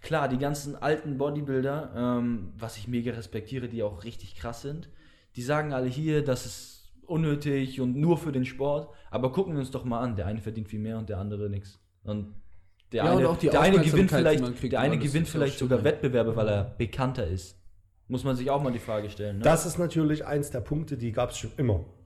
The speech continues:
Speaker 3: Also das ist auch, das auch eins der, der, der Erfahrungen auf den Meisterschaften, dass natürlich Leute, die, äh, unter bestimmten Vorbereitern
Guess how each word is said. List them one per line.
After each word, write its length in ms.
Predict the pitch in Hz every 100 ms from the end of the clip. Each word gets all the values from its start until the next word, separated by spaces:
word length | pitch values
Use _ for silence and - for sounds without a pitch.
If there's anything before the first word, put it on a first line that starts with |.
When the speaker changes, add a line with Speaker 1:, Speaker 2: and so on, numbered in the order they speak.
| _ _ -
Speaker 3:
Also 160 | 110 110
das 200 | 110 113
ist 220 | 131 -
auch, 180 | 127 -
das 260 | 127 107 -
auch 180 | 117 -
eins 280 | 127 127 -
der, 340 | 123 113 110
der, 380 | - 110 110 107
der 180 | - 107
Erfahrungen 720 | 110 - - 127 120 117 104
auf 140 | - -
den 180 | 110 104
Meisterschaften, 680 | 113 107 98 101 90 101
dass 140 | 95 113
natürlich 500 | 101 117 107 98 -
Leute, 380 | 107 120 117 - - - - _
die, 320 | 123 117 101 - - - -
äh, 220 | 123 117 - - -
unter 200 | 156 127
bestimmten 480 | 107 - 165 160 147
Vorbereitern 1200 | - 127 120 110 113 117 113 107 117 143 170 214